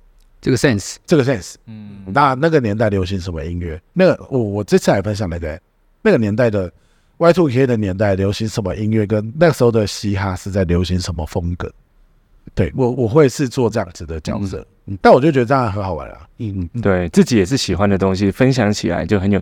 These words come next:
Speaker 3: 劲。
Speaker 2: 对，然后这样气质，大家的气质就会慢慢一点一滴的往上。
Speaker 3: 嗯，嗯，嗯。
Speaker 2: 对啊，然后又加上我自己以前是乐团，就我喜欢玩乐团，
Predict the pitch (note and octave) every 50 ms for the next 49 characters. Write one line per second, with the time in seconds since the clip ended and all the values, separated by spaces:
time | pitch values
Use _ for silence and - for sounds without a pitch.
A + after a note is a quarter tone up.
0 | - - - - G2+ - - D3 - _ _ _ _ - F#3 D#3 A#2+ A#2+ C#3 D3+
1 | E3+ F3+ E3+ F#3+ E3+ D#3+ D3+ - - E3+ C#3+ - G2 F#2 F#2 E2 - _ _ _
2 | _ _ _ - - F3 D#3+ D3+ A#2+ G#2 - - - A#2+ G2 F2+ F2 D#2+ F#2+ F#2
3 | F#2 F#2+ F#2+ - _ _ _ _ C#3 B2+ A#2 A2 A2 G2 G2 A#2 - G#2 F#2 G2
4 | G2+ G2+ G2+ F#2 F#2 E2+ D#2+ D#2+ - - F#2+ E2+ A2+ A2+ G#2 G2+ G2 G2 F#2+ -
5 | - G2+ F#2+ F2+ - F#2+ - - - - - - - - - - - - - D3+
6 | F3 F#3+ E3+ F#3+ E3+ F3+ F#3 D3 A#2 - C#3+ C3+ G#2 F2+ - F2+ E2+ F2+ G#2+ G#2
7 | F#2+ F2 D#2+ G#2+ G#2+ F#2 - - G2 - - A#2 D3+ D3+ C#3+ C#3 - - G2+ F#2
8 | G2 F2+ E2 E2 F2+ F2 D#2+ - - -